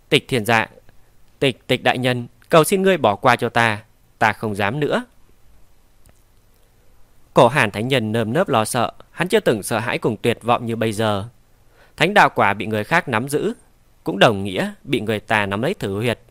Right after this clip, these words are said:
"Quá muộn, khi người đến trêu chọc Uyển Thù Lâu, vận mệnh của người đã chú định." Tịch Thiên Dạ sắc mặt không thay đổi nhìn Cổ Hàn thánh nhân,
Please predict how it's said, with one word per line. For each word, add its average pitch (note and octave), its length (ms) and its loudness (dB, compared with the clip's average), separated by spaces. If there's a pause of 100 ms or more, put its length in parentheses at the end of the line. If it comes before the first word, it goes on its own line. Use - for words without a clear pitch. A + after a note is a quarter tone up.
(1200)
"Quá A#2 200 2
muộn, D#3 260 2 (400)
khi C3 160 0
người A2 160 2
đến A2+ 200 -2
trêu C#3 180 2
chọc A#2 260 -2
Uyển G2+ 140 -4
Thù G#2 140 -6
Lâu, G#2+ 380 0
vận - 360 -4
mệnh A#2 180 -4
của G#2+ 120 -8
người G#2 260 -4
đã F2+ 120 -6
chú B2 200 -6
định." D3 160 0 (1040)
Tịch D#3 160 2
Thiên B2+ 140 0
Dạ A2+ 320 0
sắc G#3 200 -4
mặt F#3+ 200 0
không G3+ 140 -4
thay F#3+ 140 0
đổi G2+ 260 0
nhìn G#2+ 180 -4
Cổ G#2 180 -4
Hàn G#2+ 200 -4
thánh A2 200 -8
nhân, B2 260 0